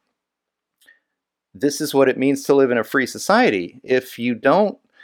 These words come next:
have those principles, you are a slave. You're just doing what you're told. Uh, and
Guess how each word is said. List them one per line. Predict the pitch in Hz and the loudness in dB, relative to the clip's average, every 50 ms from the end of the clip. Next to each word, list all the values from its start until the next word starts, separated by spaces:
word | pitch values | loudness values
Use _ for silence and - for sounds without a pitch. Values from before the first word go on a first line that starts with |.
| - - - _ _ | -20 -20 -20 _ _
have | - 165 180 277 214 | -2 0 0 0 0
those | 147 143 123 110 | 0 0 0 0
principles, | - - 123 120 - 139 131 - 156 160 151 - - | -2 -4 -4 -4 -4 -4 -2 -2 -2 -2 -2 -6 -8
you | 123 135 147 143 | -4 0 2 4
are | 151 151 147 | 6 6 6
a | 156 151 | 4 2
slave. | - - - 220 262 277 214 120 87 - - - - _ _ _ _ | -2 -2 0 4 4 4 4 2 -2 -8 -14 -20 -20 _ _ _ _
You're | - 117 143 156 | -2 -2 0 0
just | 151 160 151 - - | 0 -2 -6 -4 -2
doing | 139 135 131 131 131 131 | 0 0 0 0 0 2
what | 123 127 123 120 | 2 2 2 0
you're | 123 123 | -4 -6
told. | - - - 240 262 247 185 107 90 82 - - _ _ _ - - - _ - | -6 -4 -2 0 2 2 2 0 0 -4 -6 -10 _ _ _ -20 -20 -20 _ -2
Uh, | - 107 110 110 107 110 110 - - - | 0 2 4 4 4 4 2 0 -2 -4
and | 120 117 120 123 | -4 -4 -2 -2